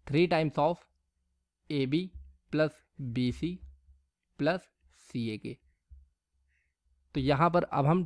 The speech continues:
डायरेक्ट रखेंगे वैल्यूज, ए क्यूब प्लस बी क्यूब प्लस सी क्यूब माइनस थ्री ए बी सी, ये बराबर है टू फिफ्टी के, बराबर A plus B plus C यानी टेन into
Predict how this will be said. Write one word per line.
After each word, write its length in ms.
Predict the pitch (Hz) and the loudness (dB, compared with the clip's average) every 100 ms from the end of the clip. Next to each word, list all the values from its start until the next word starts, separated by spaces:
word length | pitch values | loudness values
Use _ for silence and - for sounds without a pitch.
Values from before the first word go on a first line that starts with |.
| 135 | 0
डायरेक्ट 340 | 131 131 156 143 | 4 6 4 2
रखेंगे 340 | 123 151 160 | 2 2 4
वैल्यूज, 440 | 139 113 127 175 - _ _ _ _ _ | 2 2 2 0 -4 _ _ _ _ _
ए 140 | 165 160 | 2 4
क्यूब 200 | 165 180 | 4 4
प्लस 200 | 160 131 | 4 4
बी 160 | 135 160 | 4 4
क्यूब 180 | 170 | 4
प्लस 220 | - 135 - | 2 0 0
सी 200 | - 143 | -2 -2
क्यूब 260 | 160 151 - _ _ _ 127 | 0 -4 -6 _ _ _ 0
माइनस 340 | 123 151 156 - | 4 4 4 2
थ्री 180 | 127 135 | 4 4
ए 40 | |
बी 100 | 135 | 4
सी, 120 | 131 | 0
ये 200 | 135 131 | 0 2
बराबर 360 | 156 147 143 151 | 6 8 8 6
है 140 | 160 - _ _ _ _ _ _ _ | 0 -4 _ _ _ _ _ _ _
टू 80 | 151 170 175 _ - - | 2 2 0 _ -12 -6
फिफ्टी 360 | 110 - 123 | -6 -2 -2
के, 180 | 123 120 - _ _ _ _ _ _ _ | -2 -4 -6 _ _ _ _ _ _ _
बराबर 540 | - 120 139 135 135 117 - | -4 2 6 6 4 0 0
A 120 | 160 175 | 2 4
plus 240 | 185 170 | 4 6
B 140 | 160 | 6
plus 220 | 160 170 - | 6 4 0
C 120 | 185 151 | -4 -2
यानी 280 | 120 123 123 - | 0 0 -2 0
टेन 240 | 147 170 170 - - - | 2 2 -4 -12 -8 -2
into 280 | 127 156 | 0 -2